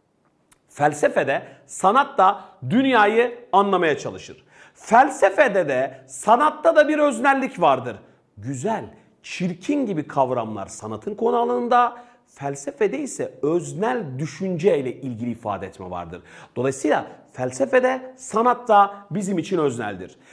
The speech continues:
Her ikisinde de varlığa yönelmek, varlığı yansıtmak vardır.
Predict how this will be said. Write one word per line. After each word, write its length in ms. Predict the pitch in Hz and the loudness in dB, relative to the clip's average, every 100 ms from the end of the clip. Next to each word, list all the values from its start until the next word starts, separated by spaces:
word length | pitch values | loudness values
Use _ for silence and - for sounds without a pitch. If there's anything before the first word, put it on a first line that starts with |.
| - | -20
Her 480 | - 202 311 480 370 | -2 4 6 6 2
ikisinde 560 | 226 - - 294 277 196 | -6 -8 -6 2 2 4
de 260 | 160 175 - - 104 | 2 0 -6 -20 -8
varlığa 640 | 117 196 254 262 294 294 | 6 8 8 6 4 4
yönelmek, 840 | 220 190 233 269 269 294 285 - - _ - | 4 4 4 2 2 0 -2 -10 -20 _ -8
varlığı 520 | 117 196 262 269 302 | 4 6 6 4 0
yansıtmak 840 | 254 247 247 247 240 - 247 - 165 | 2 2 2 -2 -12 0 0 2 2
vardır. 360 | 131 120 104 | 2 0 -10